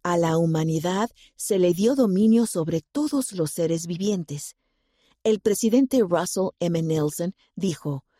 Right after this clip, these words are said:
"Debemos cuidar la tierra, ser mayordomos sabios de ella y conservarla para las futuras generaciones". Uno, vayan en un breve paseo por la zona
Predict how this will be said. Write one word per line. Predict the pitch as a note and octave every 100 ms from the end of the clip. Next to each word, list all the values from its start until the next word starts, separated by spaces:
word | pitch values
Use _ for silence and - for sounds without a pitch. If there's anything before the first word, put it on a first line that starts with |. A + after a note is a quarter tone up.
| _
"Debemos | - A3 B3 C4 C#4+ D4 -
cuidar | - F3+ D#3+ D#3+ F3+
la | G#3 F#3+
tierra, | - A3+ A#3 D#3 C#3+ - _ _ _ -
ser | - F#3+ G3+
mayordomos | A3+ G#3 F3+ F3 E3 D#3+ E3+ F#3+
sabios | F#3 E3 E3 D#3
de | D3+ D3+ E3+
ella | G3+ G3+ G#3+ A3 _
y | A3+
conservarla | - A#3 A3+ B3+ B3 D4+ A#3 D#3 D3+
para | E3+ E3
las | D#3+ D#3+
futuras | - E3 - D#3+ F3 -
generaciones". | F#3+ F3+ E3+ E3 E3 C#3+ C#3+ C#3 - - _ _ _ _ _ _ _ _ _ _ _
Uno, | G#3+ F3+ D#3 D#3+ A3+ _ _ _ _ _ _ _
vayan | - B3 E4 D#4+ E4+ -
en | G3 F#3+
un | F#3+
breve | F3 G3 B3+
paseo | - C4+ - E3 E3
por | D#3+ D#3
la | D#3
zona | D#3 F3+ F3+ F#3